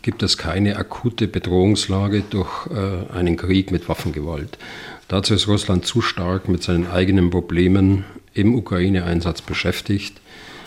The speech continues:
auch wenn man berücksichtigt, dass die russischen Luft- und Marinestreitkräfte insgesamt bisher kaum eingesetzt sind. Es gibt, äh,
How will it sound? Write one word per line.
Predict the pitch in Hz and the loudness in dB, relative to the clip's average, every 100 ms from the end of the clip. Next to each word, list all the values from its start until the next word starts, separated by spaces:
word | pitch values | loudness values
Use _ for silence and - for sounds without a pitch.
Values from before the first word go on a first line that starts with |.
| - | -8
auch | - 110 110 | 0 0 2
wenn | 101 | 2
man | 95 | 4
berücksichtigt, | 90 92 98 - 104 - 104 - - 113 | 2 0 2 0 0 0 -2 -4 -12 -10
dass | - 87 | -6 -4
die | 90 | -2
russischen | 85 92 - 95 | 0 0 0 0
Luft- | 87 107 - - | 2 0 -2 -8
und | 101 87 | -4 -2
Marinestreitkräfte | 85 82 98 92 104 92 - 95 87 - 95 | 0 4 4 2 0 -2 -2 -4 -4 -4 -2
insgesamt | 104 98 - 87 80 85 - | -2 -2 -2 0 0 0 -4
bisher | 90 90 | -6 -6
kaum | - 80 80 | -2 -2 -2
eingesetzt | 101 98 85 73 71 - - | -2 -2 -2 -4 -6 -6 -4
sind. | 73 73 - - - - - - - - - - | -6 -8 -12 -20 -20 -18 -18 -18 -18 -20 -20 -4
Es | 95 - - - | 0 0 0 0
gibt, | 123 - - - | -2 -2 -6 0
äh, | 135 113 131 123 | 2 2 0 -4